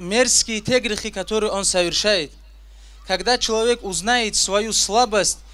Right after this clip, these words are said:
и то сильное наказание перед Всевышним Аллахом, у него появляется тот хал. То есть то сожаление перед Всевышним Аллахом за свои вот эти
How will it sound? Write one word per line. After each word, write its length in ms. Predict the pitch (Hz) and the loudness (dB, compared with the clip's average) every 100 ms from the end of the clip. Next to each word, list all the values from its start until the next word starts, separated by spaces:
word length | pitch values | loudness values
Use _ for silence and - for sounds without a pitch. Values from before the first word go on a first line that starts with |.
| - - | -20 -12
и 80 | |
то 200 | 180 233 | 0 2
сильное 540 | 214 - 254 247 220 196 | 4 4 2 2 0 0
наказание 640 | 185 175 190 220 233 208 | -2 -2 -2 0 0 -2
перед 300 | - 202 214 | -4 -4 0
Всевышним 480 | - 220 220 208 196 | 0 0 -4 -4 -4
Аллахом, 520 | 185 226 220 180 135 - - - - | 0 2 0 -4 -10 -18 -20 -20 -8
у 80 | 185 | -2
него 220 | 226 233 | 4 4
появляется 640 | 208 202 208 233 208 196 | 4 2 4 2 2 -4
тот 280 | 170 214 214 | 0 0 0
хал. 360 | - 196 160 127 - - - - - - - - - - | 2 2 2 -2 -18 -20 -20 -20 -20 -20 -20 -20 -20 -12
То 180 | - 226 | 4 6
есть 220 | 226 - | 6 2
то 160 | - 233 | 2 2
сожаление 600 | 226 208 180 226 240 220 | 4 2 2 2 2 0
перед 240 | 214 214 | -6 -4
Всевышним 440 | - 220 226 220 196 | -4 -2 -4 -4 -2
Аллахом 460 | 208 240 202 147 - - - - | 2 2 0 -4 -10 -20 -20 -4
за 220 | 185 180 | -2 0
свои 340 | - 196 226 | 0 0 0
вот 180 | 208 185 | -2 -4
эти 360 | 208 190 170 | -8 -6 -10